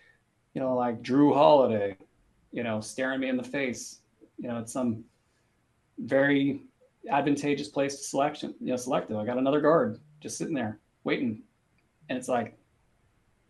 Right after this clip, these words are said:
and I don't know if I wanna do that because I, A, don't wanna wait on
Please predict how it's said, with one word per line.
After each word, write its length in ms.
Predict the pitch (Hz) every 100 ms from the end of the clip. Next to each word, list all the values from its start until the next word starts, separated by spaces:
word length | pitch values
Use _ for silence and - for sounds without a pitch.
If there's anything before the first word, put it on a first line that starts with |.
| _
and 100 | 123
I 80 | 127
don't 100 | 139
know 120 | 143
if 80 | 139
I 40 |
wanna 200 | 139 139
do 180 | 120 165
that 260 | 165 101 101
because 420 | 113 120 107 - _ _ _ _ _ _ _ _ _
I, 120 | 127 139
A, 240 | 156 147
don't 140 | 151
wanna 160 | 143 143
wait 240 | 135 135
on 420 | 135 131 131 135